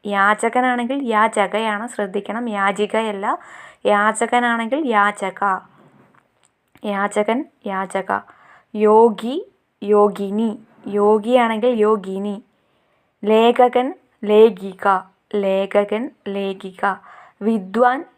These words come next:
വിദുഷി. വിദ്വാനാണെങ്കിൽ വിദുഷിയാണ്. വിതുരനാണെങ്കിൽ വിധവ. വിതുരൻ വിധവ.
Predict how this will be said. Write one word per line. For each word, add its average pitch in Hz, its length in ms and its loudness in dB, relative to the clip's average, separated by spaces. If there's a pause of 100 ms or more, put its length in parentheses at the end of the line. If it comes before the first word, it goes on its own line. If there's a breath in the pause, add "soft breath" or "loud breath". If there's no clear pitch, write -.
(140)
വിദുഷി. 202 600 -2 (220)
വിദ്വാനാണെങ്കിൽ 226 880 -2 (160)
വിദുഷിയാണ്. 202 760 -4 (560 soft breath)
വിതുരനാണെങ്കിൽ 247 920 2 (120)
വിധവ. 196 440 -2 (320)
വിതുരൻ 214 540 0 (280)
വിധവ. 190 400 -4